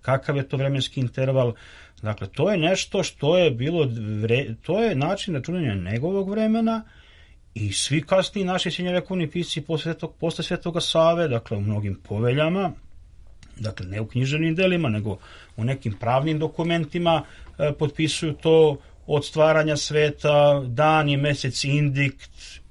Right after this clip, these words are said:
nešto što sasvim korespondira s načinom računanja vremena u savremenom Carigradu,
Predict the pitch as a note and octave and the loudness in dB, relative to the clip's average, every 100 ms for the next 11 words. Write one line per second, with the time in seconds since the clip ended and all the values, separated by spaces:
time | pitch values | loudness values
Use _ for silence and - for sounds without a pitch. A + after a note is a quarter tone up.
0 | - - - - - - - F#2 B2+ C#3+ | -20 -20 -20 -20 -20 -18 -12 -4 -2 -2
1 | - D#3 - - G#2+ - D#3+ - E3 - | -4 -6 -6 -6 -2 0 0 -2 -6 -2
2 | D3 C#3 - C#3+ C#3 C3+ B2+ C3 C3 - | -2 -2 -2 -2 0 0 0 0 -2 0
3 | C#3 A2 - C3 A#2+ A2 B2 A#2+ A#2 G#2 | -4 -4 -2 0 0 0 0 2 0 -2
4 | - - - A2+ - B2 B2 G2+ F#2 D#2+ | -8 -18 -6 0 2 2 2 0 -4 -4
5 | - D3 F3 F3 F3 D#3 E3 D3+ | 2 2 2 2 2 2 0 -2